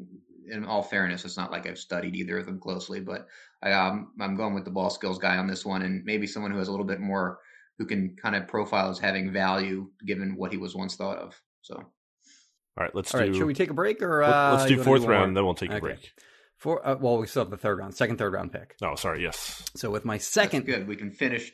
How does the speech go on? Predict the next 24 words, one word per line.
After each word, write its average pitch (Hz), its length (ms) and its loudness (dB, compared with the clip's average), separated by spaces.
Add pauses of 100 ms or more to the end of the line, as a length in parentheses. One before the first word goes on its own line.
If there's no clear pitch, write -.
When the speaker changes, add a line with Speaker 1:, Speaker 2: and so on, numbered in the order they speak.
(120)
Speaker 1:
day 117 180 -2
two 113 400 -4 (100)
and 92 200 -12
take 101 100 0
Speaker 2:
Yeah. 117 80 6
Speaker 3:
Oh, - 40 8
Speaker 1:
a - 20 4
break. 139 140 2
Speaker 3:
that, - 60 -10
that 139 100 4
makes 101 160 -4
sense, - 200 -14
yes. - 240 -18 (120)
Speaker 2:
Yep. 104 120 0
Speaker 3:
So - 60 -8
my 113 80 -8
second 156 480 -2
third 131 200 2
round 120 240 -2
pick, 117 360 -2 (720)
I'm 107 80 -8
going 107 540 -2
Trey 180 720 6
Smith, - 800 -2